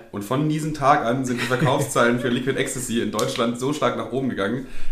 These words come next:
Dann hatte das in den Ende, also Ende der, äh, neunzehnhundert, neunzehnhundert Jahre, keine Ahnung, wie man das sagt,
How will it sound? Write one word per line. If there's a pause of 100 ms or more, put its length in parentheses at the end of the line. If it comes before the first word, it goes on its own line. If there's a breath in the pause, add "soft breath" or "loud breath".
(120 loud breath)
Dann
hatte
das
in
den
Ende,
also
Ende
der, (280)
äh,
neunzehnhundert,
neunzehnhundert
Jahre,
keine
Ahnung,
wie
man
das
sagt,